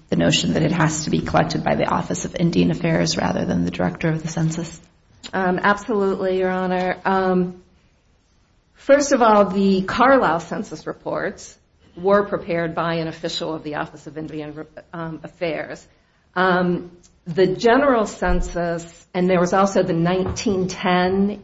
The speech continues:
Speaker 2: Indian population schedule, um,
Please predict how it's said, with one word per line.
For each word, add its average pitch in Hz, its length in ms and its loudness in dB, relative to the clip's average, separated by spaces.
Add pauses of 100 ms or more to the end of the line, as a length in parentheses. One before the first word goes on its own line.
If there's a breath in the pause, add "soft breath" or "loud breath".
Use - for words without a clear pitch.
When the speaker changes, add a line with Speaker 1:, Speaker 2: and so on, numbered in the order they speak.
(100)
Speaker 2:
Indian 180 400 2
population 175 720 -6
schedule, 214 720 -6 (1040)
um, 180 680 2